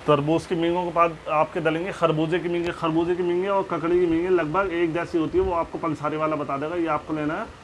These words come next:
खरबूजे की मींगे। तो खरबूजे की मींगे जो लेंगे आप, वो लेंगे आप दो सौ चालीस ग्राम।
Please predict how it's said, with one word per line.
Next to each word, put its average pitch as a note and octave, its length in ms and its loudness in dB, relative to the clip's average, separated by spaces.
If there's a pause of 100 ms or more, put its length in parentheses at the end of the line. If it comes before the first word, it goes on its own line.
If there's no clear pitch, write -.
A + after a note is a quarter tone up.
(240)
खरबूजे D#3+ 360 4
की D#3 100 -4
मींगे। C#3 280 -2 (500)
तो D#3 60 0
खरबूजे E3 420 4
की F3+ 60 0
मींगे F#3 240 -2
जो F3+ 100 0
लेंगे F3+ 260 0
आप, F#3 200 6 (200)
वो D#3 140 2
लेंगे E3+ 240 2
आप F3 120 4
दो E3 180 0
सौ E3 120 -4
चालीस D#3+ 340 2
ग्राम। F3+ 280 0